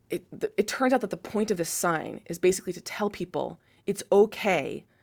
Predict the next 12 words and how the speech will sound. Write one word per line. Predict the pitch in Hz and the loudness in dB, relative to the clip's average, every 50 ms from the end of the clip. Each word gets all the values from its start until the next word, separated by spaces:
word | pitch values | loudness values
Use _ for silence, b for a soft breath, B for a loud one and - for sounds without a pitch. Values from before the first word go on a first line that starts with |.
| _ - | _ -4
that | - 185 170 - - _ _ | 0 2 2 2 0 _ _
some | - - - 190 196 185 | -10 -4 -2 0 0 0
people | - 202 - 185 - | -2 -4 -2 -2 -2
are | - 165 | -2 0
merging | 165 170 175 160 165 151 147 | 0 0 0 0 0 0 2
late. | 156 156 - - - - | 2 2 2 -2 -6 -8
It's | - 151 190 | -2 2 2
actually | 175 175 - - - 185 180 | 2 2 0 0 0 0 2
more | 180 170 170 165 | 2 4 2 2
efficient | 165 - - - 254 262 - - 147 - - - - - - b b b b b b b | 0 0 2 4 4 4 4 0 -2 -4 -6 -8 -8 -10 -10 b b b b b b b
to | - 196 | -8 -6
have | - - - 202 202 | 0 2 2 2 2